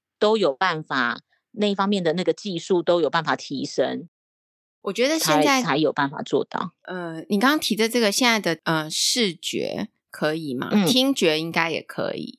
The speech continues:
Speaker 2: 因为就透过声音来传递嘛。它可以很容易在它的V R上面就建立一个听觉的，就是可以收听声音。然后，
Speaker 1: 对，可是如-，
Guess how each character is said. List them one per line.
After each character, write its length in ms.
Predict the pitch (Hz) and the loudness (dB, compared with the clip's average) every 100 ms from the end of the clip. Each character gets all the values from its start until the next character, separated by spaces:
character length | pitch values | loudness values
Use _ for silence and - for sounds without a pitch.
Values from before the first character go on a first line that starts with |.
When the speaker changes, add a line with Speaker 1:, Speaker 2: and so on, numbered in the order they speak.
| _ | _
Speaker 2:
因 160 | 170 | -4
为 120 | 180 175 | -2 -2
就 160 | 175 | -4
透 200 | 165 180 | -4 -6
过 180 | 147 139 | -4 -6
声 320 | 151 151 143 | -4 -6 -6
音 160 | 135 139 | -10 -12
来 240 | 131 76 - | -12 -12 -14
传 340 | - - - - | -8 -8 -8 -8
递 260 | 151 - - | -8 -8 -16
嘛。 140 | - - _ _ _ - | -18 -20 _ _ _ -6
它 120 | 226 | -2
可 120 | 240 | 0
以 40 | 214 | 0
很 180 | 202 | 0
容 200 | 143 151 | -2 -2
易 120 | 185 196 | -2 -2
在 220 | 180 165 | 0 0
它 180 | 180 156 | -2 -2
的 140 | 143 | -4
V 240 | 135 147 147 | -4 -6 -4
R 240 | 135 123 | -4 -6
上 240 | - 147 | -6 -6
面 200 | 151 139 | -6 -6
就 200 | - 139 131 _ | -8 -10 -10 _
建 200 | - 135 101 | -6 -4 -4
立 100 | 139 | -6
一 80 | 95 | -8
个 140 | - - | -8 -10
听 320 | - 117 101 | -6 -4 -4
觉 240 | - - | -6 -8
的， 280 | - 67 - _ _ _ _ _ _ | -8 -12 -14 _ _ _ _ _ _
就 140 | - 143 | -8 -8
是 180 | 147 117 | -8 -8
可 180 | 190 | -4
以 20 | 139 | -4
收 280 | - 131 | -2 -2
听 220 | 143 147 107 | -2 -6 -8
声 360 | - 104 92 | -8 -8 -8
音。 280 | - 57 - - _ _ _ | -14 -14 -18 -20 _ _ _
然 180 | 160 151 | -8 -8
后， 140 | - 311 | 0 2
Speaker 1:
对， 160 | 247 170 | 2 0
可 60 | 196 | 2
是 220 | 339 339 _ | 2 2 _
如-， 160 | - | 2